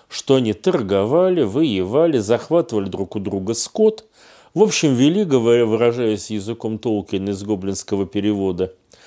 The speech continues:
"Властелина колец", нормальную цивилизованную жизнь. Но, естественно, и ливийское, и нубийское протогосударство были значительно слабее своих противников.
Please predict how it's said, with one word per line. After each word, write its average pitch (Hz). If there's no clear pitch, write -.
"Властелина 110
колец", 196
нормальную 180
цивилизованную 120
жизнь. 80
Но, 208
естественно, 127
и 135
ливийское, 131
и 107
нубийское 117
протогосударство 117
были 139
значительно 107
слабее 104
своих 95
противников. -